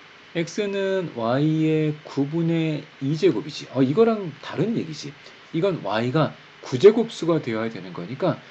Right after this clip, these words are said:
구 제곱수가 네 개나 나오지는 않을 거란 말이야. 뭐 다른 것들도 좀 해보시면 좋겠지만 다른 것들은 답이 안 됩니다. 그래서 K는 삼하고 육이고요. 나는 K를 구하는 게 아니고 B를 구하는 거고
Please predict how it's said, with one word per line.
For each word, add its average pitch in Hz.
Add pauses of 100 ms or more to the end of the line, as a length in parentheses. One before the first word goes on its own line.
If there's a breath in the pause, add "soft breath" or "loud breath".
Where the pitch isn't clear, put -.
(120)
구 -
제곱수가 175
네 95
개나 165
나오지는 92
않을 151
거란 107
말이야. 90 (580 loud breath)
뭐 175
다른 139
것들도 220
좀 208
해보시면 240
좋겠지만 151
다른 123
것들은 147
답이 139
안 80
됩니다. 139 (300 loud breath)
그래서 143
K는 214
삼하고 214
육이고요. 143 (500 loud breath)
나는 175
K를 262
구하는 170
게 127
아니고 123
B를 185
구하는 110
거고 139